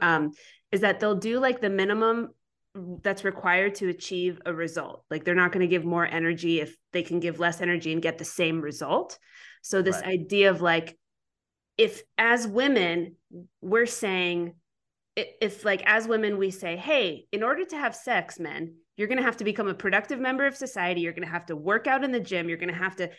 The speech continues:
Speaker 1: have a job. You're gonna have to do all these things, and then you get sex." They'll do that. But if we say, "You just need to be at the bar at two thirty in the morning at this
Speaker 2: <laughs>
Speaker 1: time,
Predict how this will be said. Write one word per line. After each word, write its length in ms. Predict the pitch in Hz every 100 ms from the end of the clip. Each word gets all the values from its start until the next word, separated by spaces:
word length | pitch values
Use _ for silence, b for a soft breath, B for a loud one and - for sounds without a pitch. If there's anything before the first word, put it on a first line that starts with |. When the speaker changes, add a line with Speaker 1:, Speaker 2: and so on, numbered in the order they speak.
| B
Speaker 1:
have 160 | 226 240
a 60 |
job. 420 | 214 190 170 170 - -
You're 80 | 185
gonna 100 | 196
have 200 | 180 185
to 80 | 190
do 160 | 175 240
all 100 | 262
these 220 | 277 -
things, 240 | 233 208
and 180 | 185 185
then 200 | 208 220
you 80 | 220
get 220 | 202 202
sex." 420 | - 220 349 - _ _ _ _ _
They'll 160 | 214 240
do 240 | 226 311
that. 240 | 233 - - _ _ -
But 100 | 233
if 160 | 233
we 220 | 240 330
say, 480 | 480 - 175 147 156 _ _ -
"You 140 | 247
just 200 | 392 403
need 160 | 370 381
to 100 | 330
be 320 | 214 247 254 -
at 160 | 240
the 100 | 302
bar 380 | 220 214 202 190
at 240 | 185 175
two 200 | - 269
thirty 440 | 285 - 285 302 311
in 120 | 330
the 60 | 330
morning 440 | 240 208 208 202
at 160 | 190 -
this 260 | 254 339
Speaker 2:
<laughs> 140 | - 233
Speaker 1:
time, 360 | 208 185 196